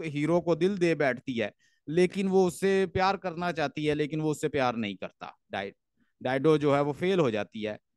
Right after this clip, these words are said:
ट्रोजन हीरो के सामने, अनीस के सामने, अनीस उसे दिल नहीं देता।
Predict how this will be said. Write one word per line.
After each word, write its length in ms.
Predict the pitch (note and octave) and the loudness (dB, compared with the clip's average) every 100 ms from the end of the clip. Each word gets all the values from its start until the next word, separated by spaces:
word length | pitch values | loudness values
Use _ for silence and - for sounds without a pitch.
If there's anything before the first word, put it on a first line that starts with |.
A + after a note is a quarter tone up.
| - | -2
ट्रोजन 320 | D3+ C#3+ C#3+ | 0 2 0
हीरो 260 | A2+ A2 G#2 | 0 -2 -2
के 140 | A2 | -4
सामने, 360 | A#2 A#2 A#2+ B2 | -4 -2 -2 -2
अनीस 380 | B2 C3 B2 | 0 0 0
के 140 | - A2+ | -6 -8
सामने, 360 | F#2+ F2+ D#2+ - _ - | -8 -10 -12 -18 _ -4
अनीस 320 | E3+ F#3 - | 2 2 2
उसे 180 | D3+ F3 | -4 -4
दिल 240 | D3 D#3+ | -2 -2
नहीं 220 | D3 A#2+ A2 | -2 -2 -4
देता। 380 | G2 - E2+ | -6 -10 -16